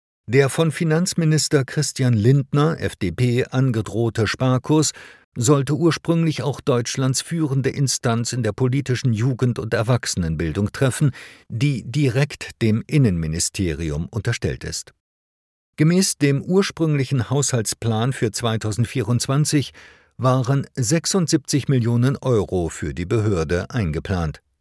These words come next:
Das wären knapp neunundzwanzig Millionen Euro weniger gewesen als ein Jahr zuvor.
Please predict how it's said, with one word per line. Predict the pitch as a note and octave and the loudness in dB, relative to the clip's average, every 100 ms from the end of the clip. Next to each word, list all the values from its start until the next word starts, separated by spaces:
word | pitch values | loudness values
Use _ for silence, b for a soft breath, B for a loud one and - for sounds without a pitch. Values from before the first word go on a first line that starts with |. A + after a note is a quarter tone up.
| B B B B | B B B B
Das | G#2+ A#2+ A2 B2 | 0 0 2 0
wären | C3 A2 C3 C3 | 0 0 -2 -4
knapp | - D3+ D3 B2+ | -4 -2 -2 2
neunundzwanzig | B2+ D3 E3+ F3+ - C3+ C3+ B2 | 2 4 2 0 -2 -2 -2 0
Millionen | C3+ A#2 A2+ B2 A#2 | 0 2 0 0 -2
Euro | - A2 - G#2+ F2 | -2 -2 0 -4 -2
weniger | A2+ A#2 G#2+ F2 F2 | 0 0 0 -2 -2
gewesen | F#2 F2+ F2 - G2+ | -2 -2 -4 -2 -4
als | G2+ A2 | -4 -4
ein | A2+ A#2+ | 0 0
Jahr | D#2+ C#2 C#2 | 0 -4 -4
zuvor. | B2 G#2 - D2+ - | -4 -4 -4 -6 -6